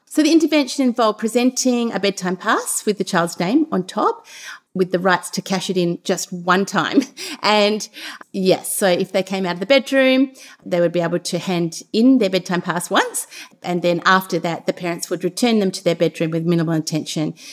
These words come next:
and any crying out was subsequently ignored. Now, this study is a, uh, design called an A B A B d-, withdrawal design, whereby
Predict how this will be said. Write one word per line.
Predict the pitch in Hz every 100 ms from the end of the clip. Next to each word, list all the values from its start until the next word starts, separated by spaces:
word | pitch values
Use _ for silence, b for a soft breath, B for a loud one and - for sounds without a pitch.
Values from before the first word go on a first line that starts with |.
| B
and | 175
any | 175 175 170
crying | - 175 156 156
out | 156
was | 160
subsequently | 165 - 165 170 - 170
ignored. | 170 - 185 165 170 - b b b b b _ -
Now, | 220 220
this | 262 262
study | 294 277 247
is | 226 214 214 - -
a, | 196 190 190
uh, | 185 185 185 185 180 -
design | 196 190 190 185 185 190
called | 190 180 165
an | 180
A | - 180
B | 180 - -
A | 175 170 -
B | 247 254
d-, | 240 247 240
withdrawal | 220 220 247 240
design, | 226 240 220 220
whereby | 190 185 185 180